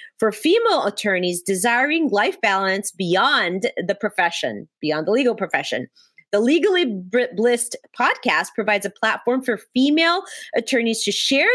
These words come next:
their inspiring stories, to uplift and inspire others. So remember to check out her podcast, Legally Blissed. In her eighteen plus years of trademark law practice, Susie has handled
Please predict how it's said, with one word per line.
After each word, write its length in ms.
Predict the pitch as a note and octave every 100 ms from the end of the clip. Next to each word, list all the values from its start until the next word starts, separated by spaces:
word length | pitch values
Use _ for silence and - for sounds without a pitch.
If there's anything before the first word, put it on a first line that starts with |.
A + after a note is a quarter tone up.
| G4
their 140 | A#3+
inspiring 640 | G3+ - F#3 E3+ E3+ E3+
stories, 600 | E3 - D#3+ D3 D#3 G3+ -
to 100 | - -
uplift 540 | G#4+ - A3 F#3 -
and 120 | G3
inspire 680 | F3 F#3 - - G#3 A3 G#3+
others. 400 | F#3 F3 C#3 E3
So 220 | - A3 G3
remember 480 | A3 B3+ F4 F4 C#4+ -
to 140 | A3+ - -
check 280 | - F4 G#4
out 160 | F4 C4
her 180 | A#3+ -
podcast, 640 | B3 G#3 - E3+ F3 -
Legally 500 | G#3 C4 C#4 A3+ G3+
Blissed. 560 | D3+ E3+ B2 - - - _ _ _
In 80 | C4
her 100 | D#4+ -
eighteen 480 | F4+ - - G4+ G4+
plus 300 | E4 - B3
years 400 | A#3 A#3 B3 A#3+
of 140 | -
trademark 580 | - - A3+ G#3+ D#3+ D#3+
law 180 | F3+ E3
practice, 560 | - F3+ C#3+ - F#3 - - - - -
Susie 460 | - G4 A4+ A#4
has 160 | G4+ C4+
handled 560 | D4+ B3+ C4 C4+ C4